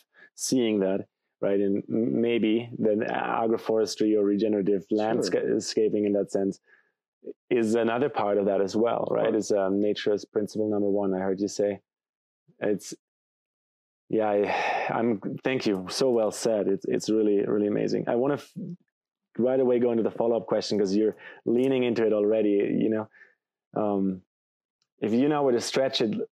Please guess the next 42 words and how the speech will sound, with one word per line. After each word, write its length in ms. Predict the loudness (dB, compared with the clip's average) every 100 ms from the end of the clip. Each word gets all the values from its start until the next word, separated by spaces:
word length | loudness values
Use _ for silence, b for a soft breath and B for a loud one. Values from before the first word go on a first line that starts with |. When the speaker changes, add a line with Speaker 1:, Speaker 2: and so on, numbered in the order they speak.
| -2
Speaker 1:
longer, 500 | 0 0 0 2 2
not 160 | 0
just 200 | 0 -2 -4
the 180 | 0 2
education, 760 | 2 0 0 0 0 -4 -6 _ _ _ _ _ _ _ -4
but 300 | -2 -2 -4 -8
our 260 | -2 2 2
dream 400 | 2 2 2 0
for 480 | 0 2 2 0 -4 _ -4
the 80 | -2
next 240 | -2 -2
seven 280 | 0 2 2
generations, 840 | 2 2 2 0 -2 -8 -12 -20 _ _ -8
right? 200 | -6 -2
Like, 140 | 0
what 180 | 2 2
is 160 | 2 2
your, 460 | 2 4 2 0 B B B
your 180 | 0 2
dream 460 | 2 2 2 0 -2
for 400 | 0 2 4 4
the 120 | 2
planet, 440 | -2 -2 -2 -4 -2
for 320 | 0 4 4
the 140 | 2 2
generations 500 | 2 2 0 0 -2
that 60 | -2
come 140 | -4
after 300 | -4 -4 -2
you 180 | 0 0
that, 140 | -2 -6 _ _ _ _ _ -4
you 80 | -2
know, 160 | 0
you, 500 | 0 0 0 0 0
you 140 | 2 2
know 220 | 2 2
is 100 | 2
in 80 | 2
your 140 | 0
heart, 280 | 0 -2 0
you 120 | 0
know, 260 | 2 2